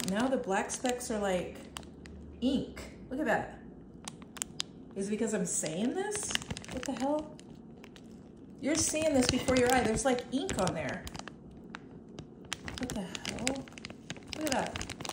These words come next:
It's, like, kind of like a blood brown. I'm not trying to scare you, but it is. Look. Look at that. I'm not gonna exaggerate. I will never exaggerate to you, ever.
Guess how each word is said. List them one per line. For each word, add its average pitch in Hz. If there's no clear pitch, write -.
It's, -
like, 233
kind -
of 233
like 220
a 180
blood 190
brown. 185
I'm -
not 202
trying 190
to 180
scare 220
you, 196
but 180
it 196
is. 202
Look. -
Look 262
at 302
that. 208
I'm 202
not 226
gonna 262
exaggerate. 196
I 196
will 196
never 196
exaggerate 185
to 165
you, 156
ever. 185